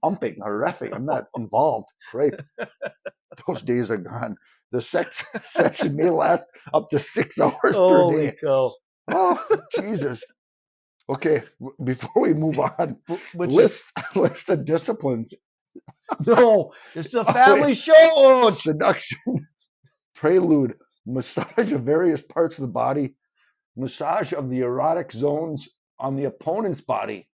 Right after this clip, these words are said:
Speaker 1: oral sex, penetration.
Speaker 2: Please stop. <laughs> Please
Speaker 1: All right.
Speaker 2: stop.
Speaker 1: I
Speaker 2: Oh my God.
Speaker 1: <laughs> How to apply. All right, that's for if you wanna get involved. So I don't know.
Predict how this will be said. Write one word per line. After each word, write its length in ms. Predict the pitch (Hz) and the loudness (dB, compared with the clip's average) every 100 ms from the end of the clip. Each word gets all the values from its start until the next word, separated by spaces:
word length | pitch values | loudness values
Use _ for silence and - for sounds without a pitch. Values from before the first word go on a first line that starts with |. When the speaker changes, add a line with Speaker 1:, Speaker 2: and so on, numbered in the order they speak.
| _ _ _ _ - | _ _ _ _ -6
Speaker 1:
oral 280 | 139 190 175 | -2 0 0
sex, 540 | - 156 151 - - _ - | -2 -4 -4 -8 -20 _ -4
penetration. 840 | 180 180 147 - 147 147 127 107 - _ _ _ | -2 -2 -6 -6 -4 -4 -8 -10 -14 _ _ _
Speaker 2:
Please 420 | - 190 156 - - | -10 -10 -10 -16 -14
stop. 300 | - - - _ - | -14 -14 -18 _ -8
<laughs> 160 | 214 - _ _ - | -8 -10 _ _ -8
Please 200 | 254 220 | -6 -4
Speaker 1:
All 200 | 196 156 - | -2 -2 2
right. 200 | 180 - | 2 2
Speaker 2:
stop. 240 | 208 185 - - | 0 -2 -6 -4
Speaker 1:
I 180 | 160 - - _ _ - | -4 -4 -10 _ _ -2
Speaker 2:
Oh 160 | 220 | -2
my 200 | 185 165 131 - | 2 0 0 -2
God. 200 | 170 175 - 240 - | 2 2 4 4 2
Speaker 1:
<laughs> 100 | - | 0
How 180 | 151 196 | 6 8
to 160 | 202 180 | 8 6
apply. 440 | 170 - 151 139 110 | 4 4 4 4 2
All 60 | 131 | 0
right, 100 | 139 | 2
that's 220 | 143 175 | 0 -2
for 140 | 214 180 | 0 0
if 120 | 147 | 2
you 80 | 151 | 0
wanna 220 | 156 147 | 0 -2
get 140 | 156 | -4
involved. 500 | 127 113 139 123 95 | -6 0 2 2 -2
So 120 | - | -4
I 60 | 123 | -2
don't 100 | 135 | 0
know. 160 | 123 | -4